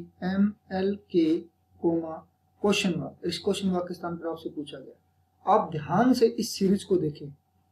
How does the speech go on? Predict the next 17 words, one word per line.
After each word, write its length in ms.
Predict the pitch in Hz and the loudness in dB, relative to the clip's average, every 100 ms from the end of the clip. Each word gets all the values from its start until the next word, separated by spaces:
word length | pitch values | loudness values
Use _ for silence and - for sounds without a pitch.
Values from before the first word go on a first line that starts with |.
| _ _ _ | _ _ _
ध्यान 320 | - 151 180 214 | -4 0 2 2
से 140 | 220 | 2
इस 240 | 370 - - | 0 -2 0
series 240 | 190 196 | 0 0
को 140 | - 190 | 2 2
देखें 340 | 156 156 185 | 2 0 0
तो 120 | 208 - | 0 0
एक 160 | 196 - | 0 2
चीज 160 | 214 | 6
नजर 260 | 196 190 190 | 6 6 4
आ 120 | 175 | 4
रही 180 | 170 175 | 4 2
होगी 200 | 147 156 | 0 -2
आपको। 360 | 156 156 175 226 - _ _ _ _ _ _ _ _ _ _ _ _ - _ _ | -6 -2 0 0 -2 _ _ _ _ _ _ _ _ _ _ _ _ -20 _ _
आप 220 | 156 180 - | 2 2 4
देखिए 280 | 175 196 | 2 2
कि 140 | 196 | -2